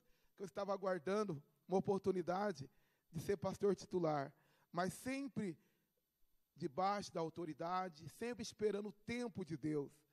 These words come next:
E quando, em dois mil e quatorze, Deus nos deu a oportunidade de pastorear, ser pastor titular, na oitava igreja, no Jardim Aeroporto, nada era maior do que a,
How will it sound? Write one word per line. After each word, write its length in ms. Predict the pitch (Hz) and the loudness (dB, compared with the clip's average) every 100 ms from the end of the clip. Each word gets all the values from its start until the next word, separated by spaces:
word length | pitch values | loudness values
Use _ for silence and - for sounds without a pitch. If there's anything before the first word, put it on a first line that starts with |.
| _ _ _ _ _ _ | _ _ _ _ _ _
E 100 | - | -12
quando, 600 | 190 262 285 262 254 190 - _ _ _ | 0 2 2 2 -2 -2 -4 _ _ _
em 140 | 208 233 | -4 2
dois 280 | 233 220 | 4 4
mil 180 | 196 247 | 2 -2
e 60 | 247 | -4
quatorze, 800 | - 202 - 220 240 220 160 139 _ _ _ _ _ _ - | -4 -4 4 4 6 4 0 -8 _ _ _ _ _ _ -2
Deus 240 | 160 220 | 4 4
nos 120 | 220 | 4
deu 120 | 190 220 | 4 6
a 60 | |
oportunidade 840 | 214 208 196 196 180 196 220 196 | 6 2 2 -2 -2 -2 -2 -4
de 160 | 165 190 | -6 -8
pastorear, 800 | - 202 - 208 196 196 214 185 - | -4 -4 0 0 4 4 2 0 -10
ser 180 | - 226 | -2 0
pastor 360 | 214 190 233 | 0 4 6
titular, 580 | 233 202 214 196 220 220 - _ _ - - | 6 2 -2 0 2 2 -2 _ _ -4 6
na 80 | |
oitava 400 | 190 190 202 214 | 6 6 4 2
igreja, 400 | 202 180 202 220 | 0 2 4 4
no 60 | 170 | 2
Jardim 220 | 175 180 | 0 0
Aeroporto, 680 | 190 180 - 214 240 220 156 - _ _ _ _ _ _ _ _ _ _ _ - | 0 -2 0 2 2 0 -8 -18 _ _ _ _ _ _ _ _ _ _ _ -14
nada 840 | 180 190 247 254 233 151 180 156 131 _ _ _ _ _ _ _ _ - | -6 0 2 2 -2 -2 0 0 -4 _ _ _ _ _ _ _ _ -2
era 160 | 214 | 2
maior 380 | 202 190 202 202 | 4 6 6 4
do 80 | 190 | 4
que 100 | |
a, 100 | - | 0